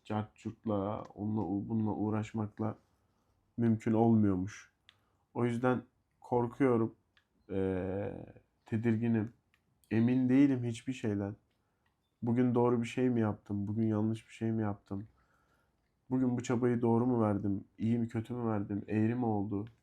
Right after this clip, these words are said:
Bunların hiçbirini bilmek zorunda değilmişim. Sadece elimden geleni yapmak zorundaymışım.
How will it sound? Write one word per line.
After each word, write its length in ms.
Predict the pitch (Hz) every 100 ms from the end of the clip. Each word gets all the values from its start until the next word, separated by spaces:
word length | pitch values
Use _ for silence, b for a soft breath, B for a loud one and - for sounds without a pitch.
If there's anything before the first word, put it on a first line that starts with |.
| -
Bunların 200 | 127 131
hiçbirini 380 | 127 131 120
bilmek 260 | 113 113 107
zorunda 360 | 113 107 104 104
değilmişim. 400 | 98 98 - - _ _ _
Sadece 600 | _ - 139 113 123 127 - _ _ _ _ _ _ _ _ _ _ _ _ -
elimden 500 | 135 127 135 135 135
geleni 280 | 127 123 127
yapmak 400 | 120 - 107 110
zorundaymışım. 720 | 107 101 101 95 95 - -